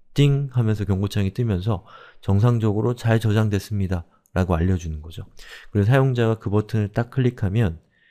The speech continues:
그러면 사용자를 어디로 다시 보내냐면 이 앞쪽에서 우리가 봤었던 인덱스 점 피에이치피에 그 사용자가 추가한 이 토픽이 있겠죠. 그 토픽을, 토픽에 대한 자세히 보기,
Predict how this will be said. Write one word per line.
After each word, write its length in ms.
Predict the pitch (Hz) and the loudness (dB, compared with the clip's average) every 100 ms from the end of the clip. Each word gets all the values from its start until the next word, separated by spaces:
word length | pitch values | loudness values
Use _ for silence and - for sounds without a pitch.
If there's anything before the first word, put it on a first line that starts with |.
| _ - | _ -2
그러면 500 | 98 95 120 147 196 | 2 4 6 4 0
사용자를 840 | - 139 135 135 123 98 98 101 - _ _ _ _ _ | -2 0 2 0 0 0 2 0 -2 _ _ _ _ _
어디로 440 | - 92 123 139 | -4 0 4 4
다시 260 | 127 98 98 | 4 -2 -4
보내냐면 720 | 95 90 82 78 87 139 190 _ _ - - _ | -2 0 0 -2 0 0 -2 _ _ -20 -20 _
이 400 | 87 85 82 82 - | -2 0 0 -4 -8
앞쪽에서 920 | - - - 117 98 82 78 117 131 - | -12 -6 0 2 2 0 -4 -6 -10 -10
우리가 200 | 95 95 | -2 0
봤었던 480 | 85 - 92 - - | 0 -2 -6 -6 -4
인덱스 460 | 98 107 117 113 - | 0 4 2 0 -4
점 240 | 117 104 | -4 -2
피에이치피에 960 | - 131 127 - - - 90 110 180 - _ _ - _ | 0 0 0 -6 -16 -6 0 2 0 -4 _ _ -20 _
그 120 | _ 98 | _ 0
사용자가 580 | 131 139 135 123 110 117 | 4 4 4 2 2 -2
추가한 720 | - - 151 143 147 151 170 - _ _ _ _ - | -6 2 4 4 2 0 -2 -10 _ _ _ _ -4
이 480 | 101 95 90 87 - | 0 0 0 -4 -6
토픽이 400 | - - 185 151 | -8 2 4 4
있겠죠. 540 | 92 - - 127 127 - - _ _ | 2 -4 -8 -8 -8 -12 -20 _ _
그 160 | 113 | -6
토픽을, 920 | - 151 - - 143 127 139 151 151 _ _ _ _ _ - | -2 -2 -4 -2 0 2 4 4 2 _ _ _ _ _ -8
토픽에 420 | 143 - 156 147 | -8 -2 2 4
대한 320 | 127 123 120 | 4 2 0
자세히 460 | - 98 107 127 113 | -2 0 6 6 6
보기, 360 | 92 76 73 | 2 -2 -10